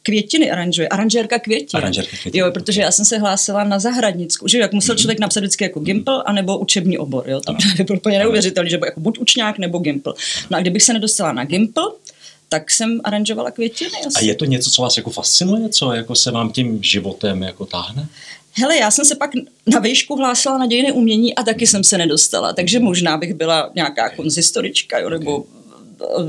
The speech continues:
Speaker 1: organizátorka výstav,
Speaker 2: Mhm.
Speaker 1: taky nejsem.
Speaker 2: Aha, aha.
Speaker 1: Takže, eh, spíš jako mně to přišlo takový estetický, jako, a to
Speaker 2: Ok.
Speaker 1: se mi líbí. Já hrozně
Speaker 2: Mhm.
Speaker 1: ráda jako,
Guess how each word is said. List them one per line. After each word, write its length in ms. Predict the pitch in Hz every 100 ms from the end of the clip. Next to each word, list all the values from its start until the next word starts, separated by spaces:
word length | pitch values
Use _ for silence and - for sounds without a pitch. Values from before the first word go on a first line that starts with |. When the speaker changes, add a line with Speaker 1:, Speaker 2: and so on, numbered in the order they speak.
| 135 -
Speaker 1:
organizátorka 800 | 185 160 175 180 165 175 180
výstav, 460 | 180 170 - 208 - _ _ _
Speaker 2:
Mhm. 60 | 127
Speaker 1:
taky 260 | 190 208 180
nejsem. 460 | 151 - 202 208
Speaker 2:
Aha, 80 | -
aha. 100 | - - - -
Speaker 1:
Takže, 540 | 180 175 208 226 220 -
eh, 180 | - 143
spíš 320 | - - 226
jako 160 | 233 247
mně 140 | 247
to 80 | 247
přišlo 300 | - 247 247
takový 320 | 233 240 240
estetický, 640 | 240 - 247 151 - - 151
jako, 220 | 151 165 165
a 40 |
to 80 | 196
Speaker 2:
Ok. 40 |
Speaker 1:
se 140 | - 214
mi 100 | 165
líbí. 280 | 135 135 143
Já 120 | 151
hrozně 340 | 180 185 185
Speaker 2:
Mhm. 80 | 180
Speaker 1:
ráda 300 | 170 165 160
jako, 300 | 175 170 185